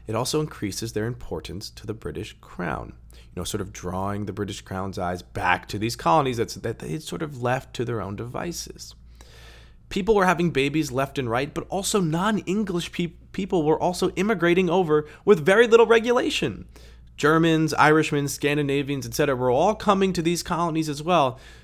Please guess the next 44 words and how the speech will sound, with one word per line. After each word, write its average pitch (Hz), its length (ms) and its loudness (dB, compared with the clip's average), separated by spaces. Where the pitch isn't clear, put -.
with - 320 -8
very 240 320 -2
little, 185 420 0
you - 60 -18
know, - 40 -12
sort 156 160 -8
of 139 140 -2
oversight 156 500 2
from 143 140 -4
the 135 60 -4
British 113 340 -2
authorities. 143 500 0
So 127 260 0
you 165 80 2
have 165 80 2
this 165 80 -2
diversifying 156 880 0
group 143 220 -2
of 120 100 -2
people 113 500 -4
who 127 100 -4
were, 120 400 0
you 117 100 -8
know, 95 60 -6
bringing 110 280 -4
in 98 60 -6
new 92 160 -6
ideas, 170 560 0
bringing 117 240 -4
in 98 80 -4
new 101 140 -6
ideas 110 720 -2
about 98 460 -4
how 113 80 -6
to 85 100 -8
govern 135 320 -6
themselves 113 500 -2
and 98 140 -10
sort 165 140 -8
of 160 80 -8
creating 180 300 0
their 165 120 2
own 165 240 2
little 156 380 0